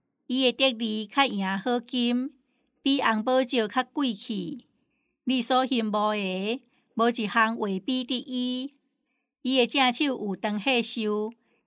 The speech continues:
伊的倒手有好业甲尊贵。伊的路是快乐的路，伊的路径拢是平安。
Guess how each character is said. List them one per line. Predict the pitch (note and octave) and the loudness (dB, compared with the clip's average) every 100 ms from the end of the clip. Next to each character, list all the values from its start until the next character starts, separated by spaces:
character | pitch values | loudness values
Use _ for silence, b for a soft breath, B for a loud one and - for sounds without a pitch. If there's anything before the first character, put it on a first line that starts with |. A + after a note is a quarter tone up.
| - | -4
伊 | C4+ C4 | 2 2
的 | |
倒 | C#4+ C4 | 4 2
手 | - | 2
有 | D4 A3+ G3 | 0 0 -2
好 | G3+ B3+ | 0 0
业 | A#3+ B3 G#3+ | 2 2 2
甲 | B3+ | 0
尊 | B3 A3+ G#3 | -2 -2 -2
贵。 | G3+ A3+ G3 D#3+ - _ _ _ _ _ _ | -2 -2 -2 -6 -10 _ _ _ _ _ _
伊 | C4 | 2
的 | C4 | 2
路 | A3+ A3 A3 | 4 2 2
是 | - G3 | -2 -8
快 | - C4+ | 2 2
乐 | A#3 A3 | 4 0
的 | - G#3+ | 0 -6
路， | G#3 G#3+ G#3 G#3 A3+ _ _ _ _ _ | -2 -2 0 -2 -4 _ _ _ _ _
伊 | C4 | 2
的 | C#4 | 2
路 | A3+ G#3+ G3+ | 4 0 0
径 | A3+ G3+ F#3+ | -2 0 2
拢 | A#3+ C4+ | 2 2
是 | B3+ G3 | -2 -4
平 | A3+ G#3 | -2 -2
安。 | G#3 A#3 A#3 A#3+ A#3+ | 0 2 2 2 -2